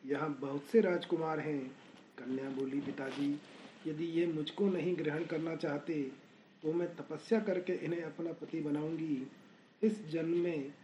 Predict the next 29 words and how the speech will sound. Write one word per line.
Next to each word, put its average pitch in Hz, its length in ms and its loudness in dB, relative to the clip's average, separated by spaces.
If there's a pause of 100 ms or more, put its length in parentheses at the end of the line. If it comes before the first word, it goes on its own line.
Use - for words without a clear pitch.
(200)
इनके 196 320 2
सिवा 180 280 6
दूसरा 156 420 0
कोई 151 240 0
मेरा 147 260 2
पति 185 460 0 (480)
नहीं 170 300 2
होगा।" 143 400 0 (680)
तदनंतर 190 520 4
राजा 165 320 0
करंधन 160 720 -4 (360)
राजा 151 360 -2
विशाल 156 500 0
के 202 140 4
साथ 175 260 2
प्रसन्नतापूर्वक 180 1120 2 (160)
तीन 208 280 6
दिनों 170 200 2
तक 160 120 -2 (120)
टिके 156 220 -4
रहे। 139 340 0 (640)
फिर 202 140 6
अपने - 380 4
नगर 180 260 6
को 175 160 2
लौट 151 360 0
आए। 143 240 0 (680)
अवीक्षित 151 560 -2
को 165 120 0